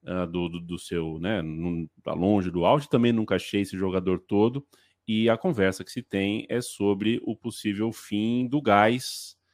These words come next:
ah, né, discute-se, ah, se chegou no limite, se chegou no fim, essa ideia da era Galhardo, da dinastia Galhardo. Vamos acompanhar. Bruno Bonsante, você tem, é,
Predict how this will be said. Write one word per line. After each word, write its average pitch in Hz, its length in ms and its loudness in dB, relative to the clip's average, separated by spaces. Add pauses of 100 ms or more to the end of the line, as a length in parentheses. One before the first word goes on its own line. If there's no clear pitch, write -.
(420)
ah, 87 800 -2
né, 82 280 -2 (320)
discute-se, 180 1000 0 (160)
ah, 104 360 2
se - 260 -6
chegou 110 380 2
no 113 80 2
limite, 110 400 2
se 107 80 -6
chegou 104 320 0
no 107 80 -2
fim, 101 340 -4 (640)
essa 101 260 2
ideia 98 380 4
da 101 160 4
era 95 240 4
Galhardo, 92 720 2
da 92 160 -6
dinastia 90 560 -4
Galhardo. 92 520 0 (500)
Vamos 90 400 -2
acompanhar. 95 540 -4
Bruno 135 160 2
Bonsante, 170 420 4
você 170 280 2
tem, 127 1500 2
é, 90 580 0